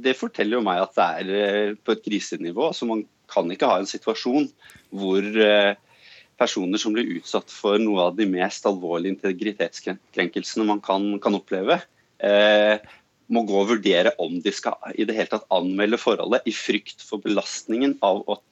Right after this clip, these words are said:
eh, at saken ikke blir etterforsket innenfor en rimelig, rimelig tidsramme.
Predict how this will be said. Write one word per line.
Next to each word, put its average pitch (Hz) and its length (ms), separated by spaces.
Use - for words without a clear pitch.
eh, 104 200
at - 160
saken 101 440
ikke - 360
blir 113 160
etterforsket - 680
innenfor 95 440
en 107 120
rimelig, 104 600
rimelig 110 320
tidsramme. 120 520